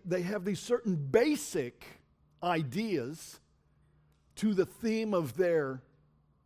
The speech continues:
publication. And all they do is run, rerun those basic ideas all the time. A little different title, saying, you know, a different author, saying it a little different way. But all they do is rerun that and rerun that again. And I think that that is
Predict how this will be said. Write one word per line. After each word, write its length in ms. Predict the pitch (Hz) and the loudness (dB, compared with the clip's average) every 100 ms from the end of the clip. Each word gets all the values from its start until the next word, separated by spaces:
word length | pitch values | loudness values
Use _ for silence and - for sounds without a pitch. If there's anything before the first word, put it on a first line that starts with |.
| - | -4
publication. 800 | 202 175 156 - 202 - 110 147 _ _ _ _ _ _ _ _ _ _ _ _ _ _ _ _ _ _ _ | 0 0 0 0 -2 -4 -12 -16 _ _ _ _ _ _ _ _ _ _ _ _ _ _ _ _ _ _ _
And 120 | 214 | -2
all 220 | 208 208 226 | 0 2 2
they 140 | 240 | 2
do 240 | 170 214 | 0 -2
is 120 | 240 139 | -4 -4
run, 400 | 160 220 247 208 | -4 -2 -4 -8
rerun 480 | 143 208 240 214 247 | -2 -2 0 -2 -2
those 200 | 240 233 | -2 -4
basic 400 | 170 220 - 226 | -2 -2 -4 -8
ideas 440 | 202 202 180 208 170 | -6 -4 -4 -6 -6
all 140 | 180 | -8
the 80 | 170 | -8
time. 260 | - 139 - - - | -6 -8 -8 -14 -4
A 40 | |
little 200 | 175 196 | -2 0
different 360 | 175 196 208 - | -2 -4 -6 -8
title, 380 | 170 175 165 - _ _ | -8 -8 -10 -18 _ _
saying, 340 | - 175 170 | -6 -6 -4
you 80 | 156 | -4
know, 300 | 160 147 127 | -2 -4 -4
a 80 | 135 | -6
different 360 | 131 165 190 | -6 -6 -6
author, 340 | 170 180 180 170 _ - - _ | -6 -8 -10 -16 _ -20 -20 _
saying 360 | - 175 175 | -8 -4 -2
it 100 | 175 | -2
a 40 | 156 | 0
little 220 | 156 180 | 0 0
different 380 | 175 202 208 185 | 0 -2 -2 -4
way. 340 | 226 226 190 - _ _ _ - _ | -4 -2 -6 -10 _ _ _ -20 _
But 140 | 143 170 | -4 0
all 180 | 170 180 | 2 2
they 120 | 196 | 0
do 260 | 156 208 | -2 -4
is 100 | 190 | -4
rerun 500 | 131 185 196 180 185 | -6 -6 -4 -2 -2
that 240 | 175 170 190 | 0 0 0
and 180 | 160 135 | -2 -2
rerun 440 | 170 165 180 175 | -4 -4 -4 -2
that 200 | 165 165 | -2 -2
again. 440 | 156 123 165 190 | -4 -4 -2 -2
And 180 | 202 139 135 | -2 -4 -4
I 120 | 180 | -6
think 420 | - - 240 - | -6 -6 -6 -4
that 220 | 208 151 | -4 -2
that 240 | 131 190 233 | -2 -2 -4
is 260 | 208 - | -8 -10